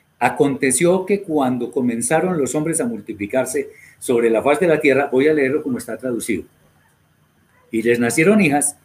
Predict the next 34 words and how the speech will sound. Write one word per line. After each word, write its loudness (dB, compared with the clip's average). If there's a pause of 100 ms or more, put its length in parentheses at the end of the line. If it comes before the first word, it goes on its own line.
(500)
que 6
viendo 6
los 2
hijos 2
de 0
Dios 2 (640)
que 2
las -2
hijas 0
de -2
los -2
hombres -2
eran -2
hermosas, -2
tomaron -2
para -6
sí -6
mujeres, 0 (380)
escogiendo -2
entre -2
todas". 0 (560)
Y -2
dijo -2
el 4
Eterno: -2 (440)
"No 2
contenderá 4
mi 2
espíritu -2
con -2
el -2
hombre 0
para 2
siempre, 0